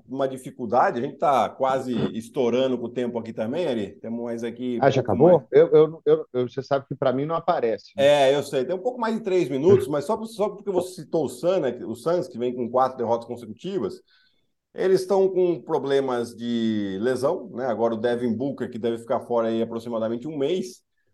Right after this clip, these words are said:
Speaker 1: e o Devin Booker é o melhor jogador do time, né? Então você tem o Cameron Johnson também ainda não voltou, o Cameron Payne meio, eh, não tão bem, o Chris Paul perdeu tempo, lesionado, e,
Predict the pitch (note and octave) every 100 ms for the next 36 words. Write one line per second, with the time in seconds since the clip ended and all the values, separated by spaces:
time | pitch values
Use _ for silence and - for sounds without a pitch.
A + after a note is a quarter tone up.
0 | _ A3+ F#3+ F#3+ G3 E3+ F3 A3 G#3+ G#3+
1 | G#3 G#3+ G#3 G#3+ A3+ C4 A3 G3 - -
2 | _ _ _ _ _ _ D2+ F#2+ B2 G#2+
3 | F2+ A#2+ A#2 A#2 C3+ C3+ C3 C3 B2+ A#2
4 | A#2+ C3 B2 A#2 A#2+ A#2+ A#2+ A#2+ A#2+ A2+
5 | F#2+ G2+ A2 G#2+ D#3+ E3 E3 E3 D#3+ C3
6 | B2 B2 A#2+ A#2 A2+ A#2 A2 A2 A2 G#2
7 | - - _ _ _ _ G2 F#2+ F#2+ F#2+
8 | G#2+ A2+ A#2 D#3+ C#3 D#3 D#3+ C#3 B2 C3
9 | B2+ - D3 C3+ A2 - C3+ B2 B2+ B2+
10 | - D3+ D3+ C3+ - G#2 G2 F#2 F#2 F#2
11 | F#2+ F2+ A#2 A2+ A#2+ A#2 C3 C#3+ C#3 A#2
12 | A2 A2 G2+ F2+